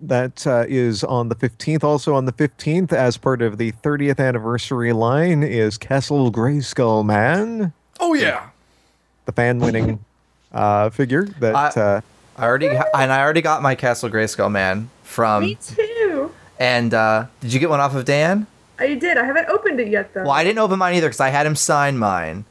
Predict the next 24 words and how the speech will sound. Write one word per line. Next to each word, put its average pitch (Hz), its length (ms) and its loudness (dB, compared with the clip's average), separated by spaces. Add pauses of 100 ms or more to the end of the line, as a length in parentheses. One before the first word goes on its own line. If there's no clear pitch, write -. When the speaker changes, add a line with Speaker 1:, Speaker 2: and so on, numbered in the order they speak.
(160)
Speaker 2:
Um, 113 280 4
Speaker 3:
Well, - 20 0
I 101 60 -2
Speaker 2:
so 147 160 2
Speaker 3:
mean, 117 60 2
I 311 60 2
haven't 349 220 -4
even 285 180 -4
opened 254 380 -2
the 226 80 2
box 220 320 -2
it - 80 -10
came 196 220 -4
in. 110 120 -6
Speaker 2:
Uh, 110 180 0
well, 131 120 0
I'm 165 140 0
gonna, 180 340 0
I'm 143 160 0
gonna 165 160 0
buy 143 320 0
<laughs> 135 100 0
another 131 340 0
one 110 460 0